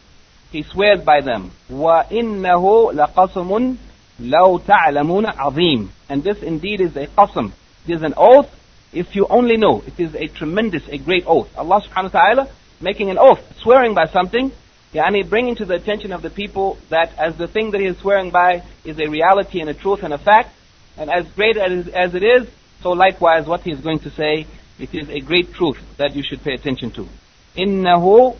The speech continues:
the oath that he is swearing upon, إِنَّهُ لَقُرْآنٌ كَرِيمٌ, that it is indeed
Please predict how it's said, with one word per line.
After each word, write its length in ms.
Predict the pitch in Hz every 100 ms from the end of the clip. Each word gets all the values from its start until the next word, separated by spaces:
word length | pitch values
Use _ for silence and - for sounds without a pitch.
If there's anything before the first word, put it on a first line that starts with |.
| -
the 140 | 143
oath 260 | 143 226 190
that 140 | 180
he 100 | 180
is 80 | 165
swearing 280 | 180 196 196
upon, 380 | 196 226 247 254 _ -
إِنَّهُ 640 | 160 170 170 175 165 151
لَقُرْآنٌ 500 | - 139 135 156 156 143
كَرِيمٌ, 540 | - 135 147 123 92 82 _ _ _ -
that 220 | 139 143 - -
it 160 | 143
is 200 | 170 170
indeed 520 | 151 135 143 170 180